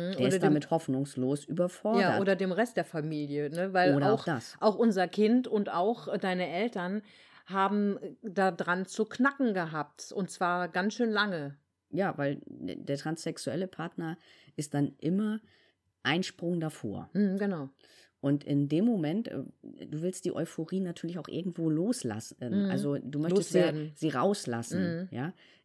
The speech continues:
Speaker 1: In dem Moment ist es natürlich gut, wenn du diese Begleittherapie hast, weil du da einen Menschen vor dir hast, der gefühlsmäßig nicht mit dir verknüpft ist. Das heißt, du kannst weder, wenn du dem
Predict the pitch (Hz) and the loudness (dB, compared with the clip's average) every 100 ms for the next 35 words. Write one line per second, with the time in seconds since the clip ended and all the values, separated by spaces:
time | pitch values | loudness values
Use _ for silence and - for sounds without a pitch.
0 | - 151 175 226 196 185 - 165 175 - | -2 2 4 2 2 0 -2 -8 -6 -4
1 | 156 - 143 143 185 214 - 160 165 160 | -4 -2 -2 -2 -4 -6 -4 -2 0 0
2 | 156 147 147 143 139 165 247 165 131 120 | -2 -4 -6 -8 -6 -6 -4 -6 -6 -6
3 | - 120 120 185 - _ _ _ - _ | -6 -4 -4 -6 -10 _ _ _ -20 _
4 | _ _ _ 107 185 196 147 131 135 151 | _ _ _ -2 0 0 -2 0 0 0
5 | 247 - - 123 127 117 120 165 - _ | -2 -4 -6 -6 -4 -4 -6 -8 -12 _
6 | _ _ - 139 131 - _ _ - 147 | _ _ -2 0 0 -8 _ _ -10 -4
7 | - 240 147 147 147 147 117 143 - 185 | -2 -2 -2 -2 -4 -6 -2 -2 -2 -6
8 | - 147 156 - - - - 110 - _ | 0 -2 -2 -8 -8 -8 -12 -12 -12 _
9 | 165 - 147 143 151 - 156 147 - 147 | -8 -2 -2 -2 -6 -4 -4 -4 -4 0
10 | 190 226 208 160 160 151 143 120 117 | 0 0 -2 -2 -2 -2 -2 -2 -4